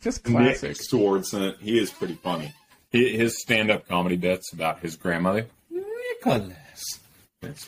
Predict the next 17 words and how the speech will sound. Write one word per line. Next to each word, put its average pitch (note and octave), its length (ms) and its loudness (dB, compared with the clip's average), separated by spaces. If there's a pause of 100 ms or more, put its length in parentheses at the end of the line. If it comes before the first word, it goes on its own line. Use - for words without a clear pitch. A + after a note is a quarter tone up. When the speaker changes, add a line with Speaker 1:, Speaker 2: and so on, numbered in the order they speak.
Speaker 2:
good. E4+ 300 0
Speaker 1:
Nicholas. - 1300 2
Speaker 2:
It's, - 380 -4
it's - 160 -6
good - 200 -2
stuff. E3+ 120 2
Speaker 1:
Oh, D#3 560 6
man. C3 800 -4 (500)
What F3 200 2
are - 20 2
you B3 140 2
drinking F#3 480 2
there? B2+ 200 0
Is C3+ 180 -4
that F3+ 180 2
generic D3+ 640 0
seltzer? G3+ 720 0